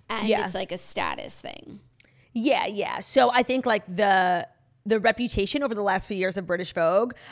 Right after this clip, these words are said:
Speaker 2: I mean, Nicola Peltz and what's his name, their wedding exclusive was British Vogue. Like,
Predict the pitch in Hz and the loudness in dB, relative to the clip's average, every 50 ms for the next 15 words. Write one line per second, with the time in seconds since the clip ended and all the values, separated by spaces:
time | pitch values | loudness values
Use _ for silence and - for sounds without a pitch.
0 | 185 - 262 285 294 294 285 262 - - - 240 240 240 240 - 277 262 269 - | -2 0 0 0 0 -2 -4 -4 -6 -6 -4 -2 0 0 0 0 0 0 0 0
1 | - 254 233 226 226 220 - - - - - - - 208 220 214 214 208 208 190 | 2 4 4 4 4 2 -2 -8 -12 -12 -12 -4 0 0 0 0 0 -2 -6 -4
2 | - 220 240 233 - 254 190 220 190 190 190 226 233 214 190 208 202 208 202 202 | -4 -2 -4 -4 -4 -6 -6 -4 -4 -2 -2 -2 0 0 0 0 0 0 0 -2
3 | 202 202 - - _ _ _ _ - - - - - 220 208 170 208 190 185 202 | -4 -6 -8 -10 _ _ _ _ -6 -6 -6 -2 -2 0 0 0 0 0 0 0
4 | 180 165 - 339 339 247 - - - 101 92 151 190 226 220 190 | 0 0 0 0 0 0 -2 -4 -8 -8 -6 -2 0 0 0 -2